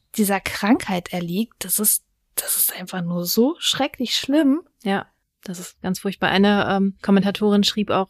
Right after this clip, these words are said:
Speaker 2: „Das wird irgendwann als längster Selbstmord aller Zeiten in die Geschichte eingehen.“ Und das fand ich irgendwie auch so sarkastisch und,
Speaker 1: Mhm.
Speaker 2: und fies irgendwie.
Speaker 1: Ja,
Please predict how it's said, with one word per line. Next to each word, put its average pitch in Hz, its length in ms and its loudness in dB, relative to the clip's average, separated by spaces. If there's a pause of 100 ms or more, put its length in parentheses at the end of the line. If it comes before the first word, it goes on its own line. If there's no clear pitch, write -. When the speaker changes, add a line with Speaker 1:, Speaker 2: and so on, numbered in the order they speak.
(120)
Speaker 2:
„Das 196 200 -4
wird 202 140 0
irgendwann 202 420 2
als 190 200 -2
längster 202 360 0
Selbstmord 196 440 -2
aller 190 240 -4
Zeiten 190 260 -6
in 190 100 -2
die 190 100 -2
Geschichte 190 380 -4
eingehen.“ 185 340 -6
Und 190 80 -4
das 190 120 -8
fand 190 180 -6
ich 190 100 -12
irgendwie 190 280 -6
auch 208 120 -10
so 202 140 -10
sarkastisch 214 600 -12
und, 214 200 4
Speaker 1:
Mhm. 220 120 10
Speaker 2:
und 220 260 2
fies - 380 -8
irgendwie. 214 400 -6 (160)
Speaker 1:
Ja, 208 460 4